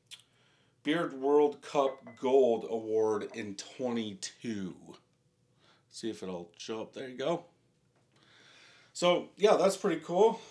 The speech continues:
Uh, twelve fluid ounces. This one also has a date,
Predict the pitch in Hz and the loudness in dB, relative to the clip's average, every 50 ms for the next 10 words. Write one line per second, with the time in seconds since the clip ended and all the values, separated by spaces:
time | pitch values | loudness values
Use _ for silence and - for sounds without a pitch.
0 | - - - 147 147 151 151 151 151 147 147 147 147 - - 175 170 165 - 160 | -14 -6 0 2 2 4 4 4 4 4 4 2 0 -2 -4 -4 -4 -4 -6 -8
1 | 160 156 156 143 147 - 156 160 160 156 156 - 165 160 160 156 147 151 - - | -6 -4 -4 -4 -4 -4 -2 -2 -2 -2 -4 -6 -4 -2 -2 -2 -2 -4 -8 -12
2 | - - - - _ - 190 240 233 - 247 233 - - 139 156 175 180 - 208 | -18 -20 -20 -20 _ 4 4 4 4 4 2 0 0 0 -2 0 0 0 2 2
3 | 190 170 - 185 180 180 175 175 165 151 156 160 160 165 165 165 - - | 0 0 2 2 2 2 0 -2 -4 -2 0 2 2 2 0 -2 -4 -10